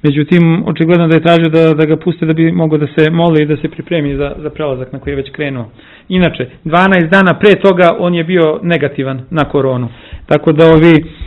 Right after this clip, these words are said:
raznorazni zloslutnici ili ne znam kako da ih nazovem, koji na mrtvim ljudima pokušavaju da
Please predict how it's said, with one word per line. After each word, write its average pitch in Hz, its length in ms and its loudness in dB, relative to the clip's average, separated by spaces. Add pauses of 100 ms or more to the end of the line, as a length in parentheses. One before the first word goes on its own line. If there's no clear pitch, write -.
(240)
raznorazni 156 880 4 (500)
zloslutnici 160 760 2
ili 147 160 4
ne 151 120 4
znam 151 160 2
kako 143 180 -2
da 147 80 2
ih 147 40 2
nazovem, 147 640 2
koji 147 240 4
na 151 120 4
mrtvim 165 380 4
ljudima 165 360 4
pokušavaju 151 580 4
da 147 420 2